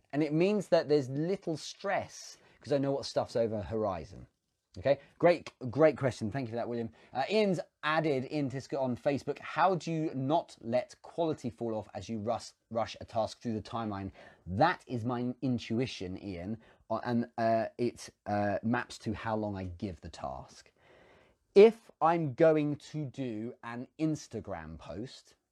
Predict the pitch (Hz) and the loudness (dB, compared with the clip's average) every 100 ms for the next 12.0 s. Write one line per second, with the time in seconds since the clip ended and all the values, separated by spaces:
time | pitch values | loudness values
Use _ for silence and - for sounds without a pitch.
0 | _ _ _ _ _ - 98 - 87 80 | _ _ _ _ _ -8 -6 -6 -8 -8
1 | 78 73 73 85 85 _ _ _ _ _ | -8 -8 -10 -14 -16 _ _ _ _ _
2 | _ _ _ _ _ - 85 76 82 - | _ _ _ _ _ -14 -10 -8 -10 -14
3 | - - - 123 123 127 131 139 139 135 | -20 -12 0 4 4 2 4 6 6 2
4 | - _ _ _ _ _ _ _ _ _ | -6 _ _ _ _ _ _ _ _ _
5 | _ - 143 175 208 - 175 160 143 135 | _ -4 -2 2 0 0 0 4 4 2
6 | 120 113 - 147 117 - - - - 156 | -6 -12 -2 -2 -2 -6 -20 -12 -4 -2
7 | 113 113 - - - - _ _ _ _ | -2 -8 -14 -14 -14 -20 _ _ _ _
8 | _ _ _ _ _ _ _ _ _ _ | _ _ _ _ _ _ _ _ _ _
9 | _ _ _ - 202 175 147 - 123 175 | _ _ _ 4 8 8 6 -4 -2 -2
10 | 160 - 85 76 82 - _ _ _ _ | -2 -6 -12 -12 -16 -18 _ _ _ _
11 | _ _ _ _ 147 143 151 151 - - | _ _ _ _ 0 2 2 0 -8 -16